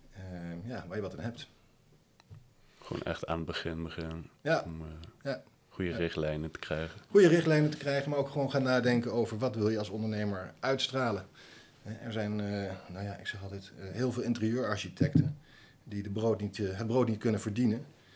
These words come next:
Speaker 1: Eh, maar goed, we hebben in Nederland gezien, Jan de Bouvry, die, eh, eh, tientallen jaren, eh, landelijk, eh, eh, eh, bekend was als interieurontwerper, die alleen maar wit heeft geroepen. Hoe simpel is het als je alleen maar wit hoeft te roepen? Maar doordat hij autoriteit uitstraalt, doordat hij weet waar hij het over heeft,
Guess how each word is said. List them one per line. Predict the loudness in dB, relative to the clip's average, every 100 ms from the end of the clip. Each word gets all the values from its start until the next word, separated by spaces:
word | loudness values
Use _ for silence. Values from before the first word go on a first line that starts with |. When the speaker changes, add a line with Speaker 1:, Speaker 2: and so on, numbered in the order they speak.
| -20 -20 -10
Speaker 1:
Eh, | -6 -6
maar | -6 -6
goed, | -6
we | -4
hebben | 0
in | 2
Nederland | 2 2 -2
gezien, | -2 0
Jan | 0
de | 0
Bouvry, | -2 -6 -6
die, | -6 -6 -6
eh, | -4 -6 -6
eh, | -8 -10 -12 -4
tientallen | -2 0 0 2
jaren, | 4 6 4 2
eh, | 0 2
landelijk, | 2 2 2 -2 -6
eh, | -10 -8
eh, | -8 -6 -8 -8 -8
eh, | -8 -10 -16 -20 _
bekend | -12 -6 -6
was | -4 -6 -6
als | -10
interieurontwerper, | -12 -6 -6 -4 -2 -2 -2
die | -4 0
alleen | 2 4
maar | 4
wit | 4 2
heeft | 0 -4
geroepen. | -6 -8 -8 -6
Hoe | -6
simpel | -2 -2 0 -2
is | -6
het | -6
als | -6
je | -4
alleen | -2 -2
maar | 0
wit | -2
hoeft | -4 -8
te | -6
roepen? | -6 -6 -10 -18 -20 -20 -8
Maar | -4
doordat | 0 2 2
hij | 0
autoriteit | 2 0 0 4 6 6
uitstraalt, | 4 -2 -2 -2 -2
doordat | 0 -2
hij | 2
weet | 4 4
waar | 2
hij | 0
het | -2
over | -4 -4
heeft, | -6 -6 -8